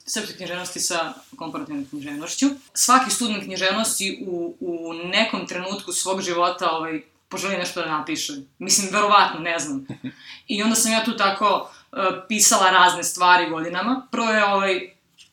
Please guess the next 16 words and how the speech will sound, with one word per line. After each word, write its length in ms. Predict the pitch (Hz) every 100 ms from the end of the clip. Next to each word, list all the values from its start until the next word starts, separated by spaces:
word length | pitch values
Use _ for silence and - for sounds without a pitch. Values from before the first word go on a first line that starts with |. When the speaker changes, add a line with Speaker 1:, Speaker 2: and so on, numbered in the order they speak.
| _ _
Speaker 1:
bilo 360 | 180 165 202 202
potrebno 640 | 220 233 208 196 - - _ _ _ - _ -
baš 300 | 180 196 196
mnogo 240 | 214 202
vremena 280 | 190 208 202
da 80 | 185
ja 120 | 190
bilo 160 | 185 185
kome 220 | 190 180
pokažem 580 | 170 170 165 143 139 135
bilo 200 | 160 147
šta. 320 | - 151 139 135 -
Speaker 2:
Mhm. 260 | 131 127 185 254 180
Speaker 1:
Dakle, 260 | 180 196
to 80 | 214
sam, 180 | 214